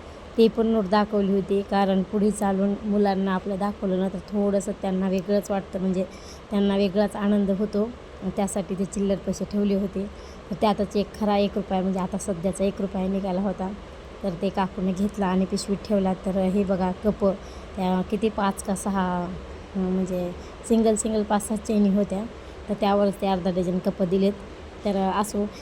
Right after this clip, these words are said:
इथे आता आपली जिलेबी करायला चालू आहे. का तर शिवानीची मैत्रीण आहे जास्मिन, तिने परवा दिवशी आणून दिली होती आम्हाला, तिने केली होती. तर घरात सगळ्यांनाच आवडली तिने केलेली जिलेबी, खूप आवडली. तर म्हणलं की, "चला, आपण पण करूया."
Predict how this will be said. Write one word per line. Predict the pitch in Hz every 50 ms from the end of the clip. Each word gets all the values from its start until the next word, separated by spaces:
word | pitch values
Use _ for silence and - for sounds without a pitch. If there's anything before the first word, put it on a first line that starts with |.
| - - - -
इथे | 208 208 208 220 208
आता | 196 196 196 196 196 190 185 185 185 196 202 196 - - - -
आपली | 190 190 - 190 190 185
जिलेबी | 175 180 208 208 202 196 196 214
करायला | 208 208 196 190 185 180 190
चालू | 180 - 175 180 175
आहे. | 180 180 185 180 196 208 - - - - - - - - - - -
का | 196 190 185
तर | - 180 185 185
शिवानीची | - 202 190 190 190 180 - 190
मैत्रीण | 180 190 190 185 190 175 185 185
आहे | 185 190 180 185 190 175
जास्मिन, | 156 190 190 190 - 202 185 185 202 214
तिने | 202 - - - - 202 190 190 185 180 185
परवा | 180 190 185 185 180
दिवशी | 175 180 180 -
आणून | 180 180 185 185 190 185
दिली | 202 214 214 226
होती | 233 240 - 220
आम्हाला, | 196 196 190 190 185 185
तिने | - 202 196 190
केली | 190 - 214 214 196 196 196
होती. | 196 208 196 - 190 208 208 - - - - - - - - - - - 196 185
तर | 202 185 190 190 190 175
घरात | 190 190 202 190 190 -
सगळ्यांनाच | 214 196 202 196 196 202 202 196 214
आवडली | 202 202 202 202 208 185 180 196
तिने | 190 202 185 185
केलेली | 185 - 196 190 180 185 190 185
जिलेबी, | 170 196 190 175 185 180 -
खूप | 220 208 214
आवडली. | 202 202 196 196 196 180 180 196 202 208 - - - - - - -
तर | 208 190
म्हणलं | 185 196 202 196 196
की, | 196 - 202
"चला, | 180 - 202 196
आपण | 190 190 - 202 185
पण | 185 208 202 196
करूया." | 190 220 220 220 220 208 202 208